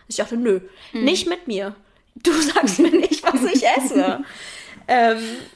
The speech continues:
Speaker 1: und deswegen, ich kann das schon verstehen, aber es ist bei mir immer so ein krass schwieriger Balanceakt.
Speaker 2: Mhm. Voll.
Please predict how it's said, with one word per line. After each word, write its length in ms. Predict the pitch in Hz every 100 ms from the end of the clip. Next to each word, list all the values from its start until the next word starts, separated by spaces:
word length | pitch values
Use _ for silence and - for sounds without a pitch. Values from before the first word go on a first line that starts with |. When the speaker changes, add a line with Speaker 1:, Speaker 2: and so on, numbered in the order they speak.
| _ _ - _ -
Speaker 1:
und 80 | 277
deswegen, 320 | 285 - 320 -
ich 80 |
kann 180 | - 339
das 140 | 349 -
schon 160 | 349
verstehen, 480 | 349 320 - 254 320
aber 160 | 294 262
es 80 |
ist 180 | 269 294
bei 120 | 302
mir 200 | 277 285
immer 200 | 277 302
so 100 | 302 294
ein 200 | 294 302 _ _ _ _ -
krass 480 | - 254 254 277
schwieriger 420 | - 240 220 208 196
Balanceakt. 920 | 196 175 170 185 - - - - - _ _ _ _ _ _ _ _ -
Speaker 2:
Mhm. 440 | 202 190 180 202 _ _ _ _ _
Voll. 500 | - - 185 185